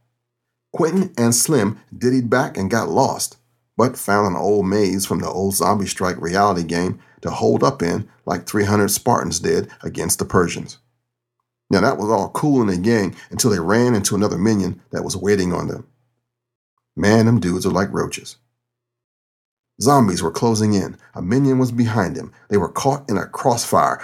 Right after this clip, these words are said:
of hell, and, well, things were looking pretty bad until their world was rocked with unbelievable thunder. Then, back in D C,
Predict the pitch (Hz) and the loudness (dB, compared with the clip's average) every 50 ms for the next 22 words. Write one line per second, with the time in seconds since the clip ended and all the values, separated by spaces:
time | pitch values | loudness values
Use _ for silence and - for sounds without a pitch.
0 | - - 87 95 - - - 143 135 101 85 64 - - - - _ _ - 76 | -6 -2 -2 -2 0 2 2 4 4 4 2 -2 -6 -10 -20 -20 _ _ -6 -6
1 | 82 78 - - - _ _ - - 85 82 87 95 - _ _ _ _ _ _ | -4 -4 -6 -8 -10 _ _ 0 0 2 2 0 -2 -6 _ _ _ _ _ _
2 | _ _ _ _ _ _ _ _ _ _ 98 95 90 104 107 101 95 87 - 87 | _ _ _ _ _ _ _ _ _ _ 2 2 4 4 2 2 2 2 -2 -6
3 | 82 - 107 90 87 82 - 87 92 92 92 95 - - _ _ _ _ 117 120 | -2 -2 0 0 0 0 0 0 0 0 0 -2 -6 -12 _ _ _ _ 0 0
4 | - - 139 131 120 110 101 98 113 139 147 151 151 135 131 127 101 87 85 101 | 2 2 2 2 2 0 0 0 0 0 0 0 -2 0 0 0 0 0 0 0
5 | 95 - - - - - _ _ _ 98 90 - - - 113 107 107 113 104 95 | -2 -2 -4 -10 -18 -20 _ _ _ -10 -10 -10 -6 -4 0 2 2 2 2 0
6 | - 67 - 95 95 104 104 98 107 110 113 - - 87 - - - - - _ | -4 -4 -4 -2 -2 -2 0 0 0 -2 -2 -2 -2 -2 -2 -4 -10 -14 -16 _
7 | _ _ _ _ _ _ _ _ _ _ _ _ _ _ _ _ _ _ _ _ | _ _ _ _ _ _ _ _ _ _ _ _ _ _ _ _ _ _ _ _
8 | _ _ _ _ _ _ _ _ _ - 110 113 135 170 175 175 - _ _ _ | _ _ _ _ _ _ _ _ _ 2 4 6 6 4 2 -2 -10 _ _ _
9 | _ - - - - 120 147 185 180 - 110 104 98 101 95 90 - - 131 120 | _ -12 -8 -2 0 2 2 2 2 2 2 2 2 2 2 2 2 2 2 0
10 | 135 139 | 0 -4